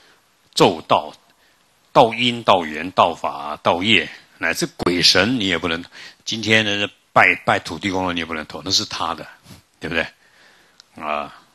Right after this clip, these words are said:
乃至鬼神有主、结节物啊，所以甚至有主人，甚至人家偷了你都不行。一切财物一针一草不得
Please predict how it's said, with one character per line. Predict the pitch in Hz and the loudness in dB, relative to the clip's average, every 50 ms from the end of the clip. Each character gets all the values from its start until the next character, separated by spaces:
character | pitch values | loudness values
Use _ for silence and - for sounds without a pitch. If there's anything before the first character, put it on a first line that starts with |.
| _ _ | _ _
乃 | - 82 82 | -6 -6 -4
至 | 82 131 131 | -4 -4 -6
鬼 | - - 92 76 71 | -6 -6 -6 -4 -2
神 | - - - 78 82 92 98 | -2 -4 -4 -6 -8 -10 -4
有 | 87 95 104 123 170 180 - | 0 2 4 4 2 0 -2
主、 | - - 95 - - - _ _ _ _ _ _ _ _ _ _ _ _ _ _ _ - - _ _ _ _ _ _ _ - | -6 -6 -6 -6 -10 -16 _ _ _ _ _ _ _ _ _ _ _ _ _ _ _ -20 -20 _ _ _ _ _ _ _ -2
结 | - 92 113 | 2 4 4
节 | 131 - 92 85 98 | 4 4 2 0 0
物 | 123 139 135 - _ _ _ _ - - _ _ - | 0 -2 -4 -8 _ _ _ _ -20 -20 _ _ -10
啊， | 87 80 78 76 73 - - - _ _ _ _ _ _ _ _ _ _ _ _ _ _ _ _ _ - | -6 -2 -2 -2 -2 -6 -10 -20 _ _ _ _ _ _ _ _ _ _ _ _ _ _ _ _ _ -14
所 | - - 101 95 | -6 -2 0 0
以 | 95 92 90 87 87 87 87 _ _ _ _ _ _ _ _ _ _ _ _ _ _ _ _ _ _ _ _ _ _ _ _ _ _ _ _ _ _ _ _ _ _ _ - | 2 2 2 0 0 -2 -6 _ _ _ _ _ _ _ _ _ _ _ _ _ _ _ _ _ _ _ _ _ _ _ _ _ _ _ _ _ _ _ _ _ _ _ -2
甚 | - - 123 107 | 0 2 2 4
至 | 117 113 | 4 4
有 | 98 98 104 | 4 2 0
主 | - 87 78 71 | -2 -4 -6 -6
人， | 73 73 78 82 | -6 -6 -4 -4
甚 | - 113 110 | -4 -2 -2
至 | 98 104 101 | -2 0 0
人 | 90 87 92 | 0 0 -2
家 | 92 92 | -2 -4
偷 | - - 98 92 | -2 0 0 0
了 | 90 90 82 | 2 0 0
你 | 76 73 | -2 -4
都 | 71 - | -10 -14
不 | 71 76 76 | -14 -10 -10
行。 | - - - - _ _ _ _ _ _ _ _ _ _ _ _ _ | -10 -10 -10 -14 _ _ _ _ _ _ _ _ _ _ _ _ _
一 | - 127 | 0 2
切 | 135 - 160 131 | 4 6 6 4
财 | - - - 90 90 | 4 4 2 2 0
物 | 107 123 113 101 - | 0 0 -4 -4 -2
一 | 151 143 | -2 -2
针 | - - - 131 120 123 131 | 0 0 0 0 0 0 -2
一 | 135 | -4
草 | 123 - - - 82 76 - - - | -4 -4 -4 -4 -4 -6 -6 -10 -8
不 | - - | -8 -8
得 | - - 90 87 | -6 -4 -6 -6